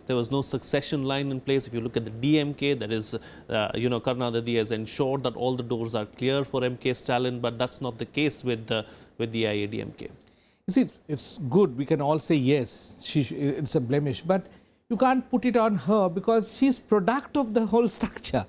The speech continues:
Speaker 1: Hmm.
Speaker 2: The industrial, you see, um, uh, the D M K, for instance, is also product of a movement.
Speaker 1: Yes.
Speaker 2: A I D M K was not product of a movement. For instance, National Congress, Indian National Congress is product of the national movement. So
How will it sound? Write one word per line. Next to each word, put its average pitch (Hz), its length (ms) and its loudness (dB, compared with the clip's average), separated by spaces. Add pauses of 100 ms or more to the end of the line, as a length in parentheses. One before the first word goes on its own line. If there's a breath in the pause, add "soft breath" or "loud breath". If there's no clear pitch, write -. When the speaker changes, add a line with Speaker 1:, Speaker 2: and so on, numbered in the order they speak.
Speaker 1:
Hmm. 131 140 -4 (240 loud breath)
Speaker 2:
The 185 120 4
industrial, 208 680 4
you 220 80 6
see, 233 240 2 (380 loud breath)
um, 175 640 2
uh, 156 140 -6 (260)
the 175 380 4
D 180 220 6
M 185 120 2
K, 202 180 4
for 190 180 0
instance, 156 500 0
is 254 140 4
also 247 260 2
product 190 460 2
of 254 120 2
a 240 60 4
movement. 175 640 4 (120)
Speaker 1:
Yes. 208 180 2
Speaker 2:
A 214 100 8
I 247 100 6
D 262 180 2
M 262 120 2
K 269 100 2
was 262 160 4
not 302 160 2
product 226 320 2
of 240 120 0
a 247 40 4
movement. 208 560 2 (640 loud breath)
For 226 180 2
instance, 233 240 2
National 208 340 4
Congress, 208 460 4
Indian 185 220 4
National 180 260 2
Congress 190 300 4
is 185 60 -4
product 175 380 2
of 180 100 -2
the 190 80 4
national 170 320 0
movement. 160 420 2
So 240 200 4